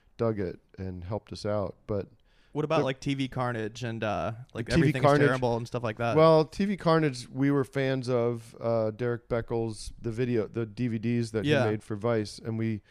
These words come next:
Speaker 1: certainly, uh, were fans. We didn't know him.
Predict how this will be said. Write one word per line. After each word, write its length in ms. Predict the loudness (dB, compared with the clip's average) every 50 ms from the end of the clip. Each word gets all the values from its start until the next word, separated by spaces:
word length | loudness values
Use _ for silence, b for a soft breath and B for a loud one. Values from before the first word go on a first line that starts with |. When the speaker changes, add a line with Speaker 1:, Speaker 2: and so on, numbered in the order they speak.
| b b b b b
Speaker 1:
certainly, 1000 | -16 -12 0 4 6 6 6 6 2 -2 -2 0 0 0 0 0 0 -2 -4 -6 -4 0
uh, 300 | 0 2 2 2 2 2
were 140 | 0 -2 -2
fans. 540 | -2 -2 0 2 2 2 0 -2 -4 -2 0
We 120 | 2 4
didn't 220 | 4 4 4 2 2
know 220 | 4 6 6 6
him. 400 | 6 6 4 2 0 -4 -8 -10